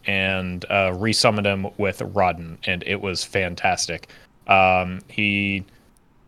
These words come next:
actually, like, does it, like, if you're playing a deck with a noticeable amount of minions, like, the cost reduction is, uh, is pretty cool.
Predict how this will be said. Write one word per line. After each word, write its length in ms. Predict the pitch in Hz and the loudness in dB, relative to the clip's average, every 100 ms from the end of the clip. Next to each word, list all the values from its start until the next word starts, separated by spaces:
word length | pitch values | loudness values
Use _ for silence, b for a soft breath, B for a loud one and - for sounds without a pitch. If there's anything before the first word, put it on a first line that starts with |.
| _ _ _ _ _ _ _ - | _ _ _ _ _ _ _ 2
actually, 580 | 107 - 320 254 143 120 | 2 4 4 8 8 8
like, 240 | 117 98 | 4 4
does 200 | 120 131 | 6 6
it, 120 | 131 | 6
like, 160 | 123 113 | 4 2
if 160 | 117 127 | 2 0
you're 100 | 120 | 0
playing 640 | - 135 175 165 143 135 b b b _ _ _ _ _ _ _ _ _ _ - | 2 2 2 0 0 -2 b b b _ _ _ _ _ _ _ _ _ _ -2
a 80 | 117 | 4
deck 260 | 120 131 | 4 6
with 120 | 127 | 4
a 60 | 113 | 4
noticeable 600 | 110 107 127 120 117 117 | 2 2 2 2 4 4
amount 220 | 104 101 | 4 0
of 60 | 98 | -2
minions, 360 | 117 170 156 | -4 -4 -2
like, 180 | 123 110 | 0 0
the 80 | 107 | -2
cost 260 | - 131 - | -2 -2 -2
reduction 500 | 127 127 - 131 117 | -4 -2 0 2 0
is, 600 | 110 107 104 101 98 110 | 0 2 2 0 0 2
uh, 540 | 101 95 92 92 90 B B _ _ | 4 4 2 0 -4 B B _ _
is 160 | - 101 | -8 -6
pretty 220 | - 117 | -4 -4
cool. 320 | 107 131 175 | 0 0 -2